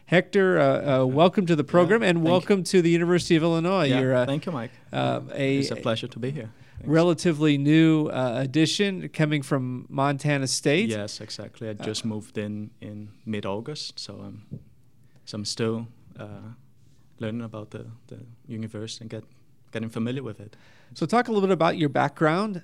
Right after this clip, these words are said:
Speaker 1: um, before we get started, uh,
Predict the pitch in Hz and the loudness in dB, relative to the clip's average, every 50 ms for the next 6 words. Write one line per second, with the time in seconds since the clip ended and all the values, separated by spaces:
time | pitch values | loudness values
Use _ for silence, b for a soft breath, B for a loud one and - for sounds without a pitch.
0 | - 143 135 135 135 131 131 127 127 127 127 123 120 117 127 139 139 135 131 - | -8 -6 -4 -2 -2 -2 -2 -4 -4 -6 -8 -12 -12 -14 -14 -12 -10 -10 -6 -4
1 | 156 147 135 139 127 139 139 135 - - 147 139 139 156 180 175 151 - - - | -2 -2 -2 -2 -2 -4 -4 -4 -4 -2 0 0 2 0 0 -2 -4 -8 -10 -8
2 | 135 127 127 127 123 123 123 | -6 -6 -4 -4 -4 -6 -6